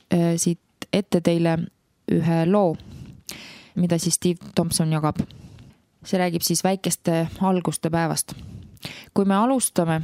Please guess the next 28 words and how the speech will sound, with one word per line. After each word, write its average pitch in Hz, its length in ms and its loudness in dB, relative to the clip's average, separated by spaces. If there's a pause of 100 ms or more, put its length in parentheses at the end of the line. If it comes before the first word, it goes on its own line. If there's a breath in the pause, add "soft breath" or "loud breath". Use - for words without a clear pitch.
siis - 180 -4
tavaliselt 185 720 0
ei 165 140 2
ole 190 240 2
meie 170 280 2
prohvetlik 175 560 -2
teenistus 180 600 -2
silmapaistev. 160 800 -2 (560)
Ent 196 160 0
me 196 80 2
ei 190 80 0
pea 233 220 2
põlgama 175 480 0
väikeste 170 480 -2
alguste 170 460 -2
päeva. 151 400 -2 (720 loud breath)
Kui 190 100 2
me 185 100 2
anname 196 380 2
edasi 190 300 0
ka 170 160 2
ainult 180 320 0
ilmutust, 202 680 0 (140)
saab 170 200 -2
Jumal 208 260 2 (140)
sügavalt 165 480 0
puudutada 170 520 -2
inimesi 165 540 0